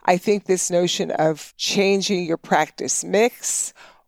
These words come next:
or if you're a practice that's busy and you already limit,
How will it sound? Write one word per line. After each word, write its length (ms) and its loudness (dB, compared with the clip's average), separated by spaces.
or 720 2
if 240 0
you're 140 4
a 80 6
practice 540 -2
that's 200 -10
busy 420 0
and 140 0
you 160 0
already 500 2
limit, 600 0